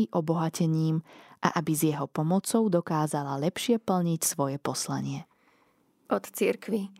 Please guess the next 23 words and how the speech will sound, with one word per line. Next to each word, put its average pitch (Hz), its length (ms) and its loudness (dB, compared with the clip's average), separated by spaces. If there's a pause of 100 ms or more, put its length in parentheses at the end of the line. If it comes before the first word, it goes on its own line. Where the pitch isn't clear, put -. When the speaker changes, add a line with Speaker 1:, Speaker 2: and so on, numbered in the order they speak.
(140)
Speaker 2:
Sviatosti 254 720 -2
jednoty 240 480 0
k - 80 -20
apoštolskému 220 960 -2
rozmeru 208 720 -2
reholného 208 560 0
spoločenstva. 196 1040 -6 (800)
Zmyslom 226 400 0
apoštolátu 226 800 0
je 226 160 2
prostredníctvom 233 800 0
Božej 233 320 2
lásky 226 480 -2
znovu 214 320 0
priviesť 214 480 -2
ľudstvo 214 400 -4
k 208 240 -2
jednote 208 400 -2 (400)
a - 80 -2
k - 80 -16
zjednoteniu 214 800 0
s 196 80 -10
Bohom. 190 480 -4